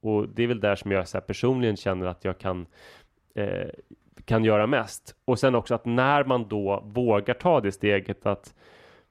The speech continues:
engagera sig och försöka liksom nå ut till andra också, att man kan göra det utan att vara perfekt.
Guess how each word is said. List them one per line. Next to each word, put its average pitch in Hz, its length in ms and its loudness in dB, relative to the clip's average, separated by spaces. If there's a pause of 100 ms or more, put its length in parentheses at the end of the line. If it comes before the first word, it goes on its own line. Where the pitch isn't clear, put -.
(160)
engagera 104 760 2
sig 101 420 2
och 110 120 -4
försöka 104 520 0
liksom 101 300 -4
nå 104 60 2
ut 98 180 0
till 107 100 0
andra 98 320 -2
också, - 460 -4 (140)
att - 440 -6
man 110 180 0
kan 113 160 0
göra 127 360 4
det 107 300 2 (140)
utan 110 440 2
att 104 200 -2
vara 104 260 2
perfekt. - 760 -4